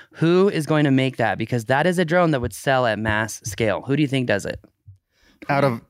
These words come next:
Speaker 2: so I have to pick from these companies who's gonna do that?
Speaker 1: I mean, if you wanna add companies from the N D A A list,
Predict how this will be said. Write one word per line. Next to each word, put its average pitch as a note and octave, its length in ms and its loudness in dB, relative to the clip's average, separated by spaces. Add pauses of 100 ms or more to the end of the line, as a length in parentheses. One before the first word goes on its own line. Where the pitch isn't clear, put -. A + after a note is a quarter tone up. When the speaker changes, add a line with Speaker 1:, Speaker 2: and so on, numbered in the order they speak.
(120)
Speaker 2:
so D3 140 0
I C3 60 2
have D3+ 180 0
to C3+ 100 0
pick C#3 320 -2
from B2 220 2
these A#2+ 200 4
companies D3 500 2
who's B2+ 200 2
gonna B2+ 200 2
do G#2 140 4
that? F#3+ 260 0 (200)
Speaker 1:
I C3+ 120 0
mean, C3+ 160 4
if B2 120 0
you C3 100 2
wanna B2+ 240 2
add A#2 280 -2
companies A#2 420 0
from A2+ 160 0
the G#2+ 60 0
N A2 180 2
D G#2+ 180 0
A G#2+ 300 -2
A - 40 -4
list, G#2+ 360 -4